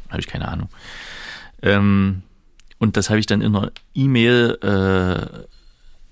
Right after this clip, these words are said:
also auch kommuniziert, dass ich das nicht gut finde. Und das habe ich, äh, emotional kommuniziert.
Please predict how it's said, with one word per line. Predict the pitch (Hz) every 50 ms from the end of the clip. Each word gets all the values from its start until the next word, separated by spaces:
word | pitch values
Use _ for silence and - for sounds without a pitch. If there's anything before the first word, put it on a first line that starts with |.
| - - - - - -
also | - 95 95 95 92 - -
auch | - - - - - - - - - -
kommuniziert, | - - 110 104 101 - - - - 139 156 - -
dass | 101 - -
ich | -
das | - - -
nicht | - 107 -
gut | - 123 135 -
finde. | - 139 139 143 147 143
Und | 127 117 104
das | 107 - - -
habe | 104 - 107
ich, | - - - -
äh, | - - 90 90 -
emotional | - 98 95 - - - 92 92 117 117
kommuniziert. | - - 120 117 110 - - - - 120 -